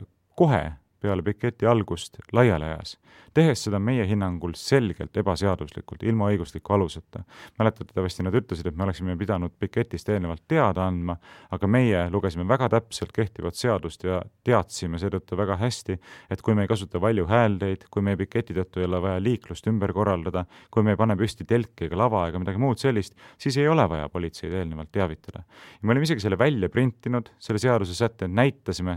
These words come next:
näitasite, mina ise ei olnud seal, eks te näitasite seda politseile ja politsei lihtsalt ei aktsepteerinud seda, ajas piketi laiali.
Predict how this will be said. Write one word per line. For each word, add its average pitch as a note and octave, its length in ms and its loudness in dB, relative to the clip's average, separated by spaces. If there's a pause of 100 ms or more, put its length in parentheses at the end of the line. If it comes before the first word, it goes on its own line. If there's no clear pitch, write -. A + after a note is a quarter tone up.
näitasite, G#2+ 560 0
mina G#2+ 240 2
ise G2+ 140 -4
ei - 20 -2
olnud F#2 160 -4
seal, G2+ 160 0
eks F2 140 -10
te - 20 -2
näitasite A#2 460 -2
seda E2+ 160 -8
politseile A#2 400 0
ja F#2 80 -2
politsei D3+ 320 2
lihtsalt - 220 -6
ei - 20 -2
aktsepteerinud C#3 560 -2
seda, - 140 -8 (100)
ajas C#3 300 2 (100)
piketi - 400 -2
laiali. F2 380 0